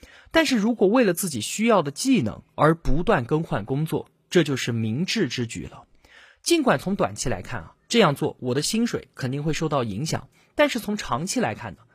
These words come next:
我们将获得巨大的收益。其实我们生活当中绝大部分人都像清奇的穷爸爸一样，越是努力的工作，就越是深陷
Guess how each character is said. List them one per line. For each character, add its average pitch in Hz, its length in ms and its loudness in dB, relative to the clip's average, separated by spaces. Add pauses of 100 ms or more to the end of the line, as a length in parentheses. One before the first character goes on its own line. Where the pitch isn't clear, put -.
(120)
我 135 160 2
们 139 100 -2
将 151 180 0
获 143 220 -2
得 101 160 -8
巨 139 360 -4
大 113 200 -6
的 92 80 -14
收 117 320 -4
益。 110 180 -6 (880)
其 294 160 0
实 330 100 2
我 240 140 4
们 131 100 -6
生 220 220 0
活 156 140 0
当 117 160 -4
中 110 220 -10 (120)
绝 120 280 -2
大 220 180 -2
部 151 100 -4
分 123 160 -4
人 90 160 -16 (200)
都 254 160 6
像 240 200 2
清 208 260 0
奇 147 180 -4
的 131 100 -2
穷 113 260 -8
爸 175 160 2
爸 120 160 -4
一 87 60 -14
样， 107 200 -14 (360)
越 294 260 8
是 202 160 0
努 139 200 2
力 156 120 0
的 127 80 -2
工 165 180 -2
作， - 340 0
就 180 180 4
越 185 260 6
是 135 200 -2
深 190 360 2
陷 185 300 -2